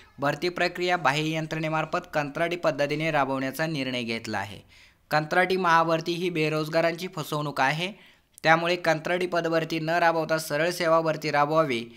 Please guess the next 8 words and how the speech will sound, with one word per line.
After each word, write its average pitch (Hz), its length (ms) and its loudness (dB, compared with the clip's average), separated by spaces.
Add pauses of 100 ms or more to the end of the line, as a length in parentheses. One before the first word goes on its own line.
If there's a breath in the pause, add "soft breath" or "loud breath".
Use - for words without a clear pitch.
(300 loud breath)
अन्यथा 160 440 2
युवक 151 440 -2
काँग्रेसतर्फे 151 640 2
आंदोलन 143 520 -2
करण्यात 151 380 0
येईल, 139 260 -4
असा 127 320 -6
इशारा 131 480 2